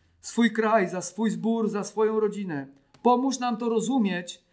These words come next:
jak to jest ważne w Twoich oczach, jak bardzo zważasz, Panie, na modlitwę wstawienniczą i chcesz tej modlitwy od nas, nie ze względu dla naszej chwały,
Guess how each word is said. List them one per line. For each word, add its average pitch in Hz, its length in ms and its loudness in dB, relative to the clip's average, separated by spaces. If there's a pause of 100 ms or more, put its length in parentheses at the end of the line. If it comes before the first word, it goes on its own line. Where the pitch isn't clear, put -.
(260)
jak 214 220 2
to 233 140 2
jest 220 220 0
ważne 240 440 4
w 202 60 -8
Twoich 226 360 -2
oczach, 143 460 -6 (360)
jak 180 280 2
bardzo 233 420 2
zważasz, 185 760 -2 (800)
Panie, 196 400 2
na 180 120 -6
modlitwę 185 460 -6
wstawienniczą 170 880 -4 (300)
i 147 100 -4
chcesz - 540 2
tej 196 380 -2 (140)
modlitwy 208 580 0
od 208 240 2
nas, 143 420 -10 (360)
nie 247 140 4
ze 220 140 4
względu 208 440 0
dla 190 140 -2
naszej 190 380 -4
chwały, 151 540 -2